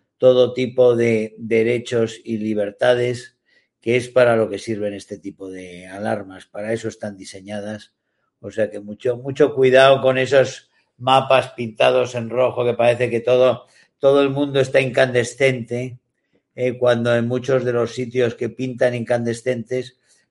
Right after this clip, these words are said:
realmente las temperaturas no son sino las temperaturas que ha habido, que ha habido siempre. En, en ese sentido, como digo, pues presencia de ánimo y paciencia también con todos los demagogos, con todos los alarmistas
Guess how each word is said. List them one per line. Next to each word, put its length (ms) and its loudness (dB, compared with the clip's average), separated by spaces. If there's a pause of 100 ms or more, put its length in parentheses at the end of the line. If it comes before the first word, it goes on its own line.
realmente 520 0
las 200 0
temperaturas 720 -4
no 160 -8
son 320 -8
sino 320 -14
las 280 -16
temperaturas 680 -14
que 100 -18
ha 40 -16
habido, 360 -20 (440)
que 100 -4
ha 20 2
habido 240 -2
siempre. 420 -20 (1080)
En, 480 -16 (340)
en 220 -16
ese 180 -12
sentido, 400 -10
como 200 -12
digo, 340 -4
pues 180 -12
presencia 640 -6
de 140 -2
ánimo 560 -2
y 140 -2
paciencia 720 -2
también 460 -2 (480)
con 240 0
todos 200 6
los 200 6
demagogos, 840 6
con 300 -4
todos 480 4
los 100 -12
alarmistas 1160 2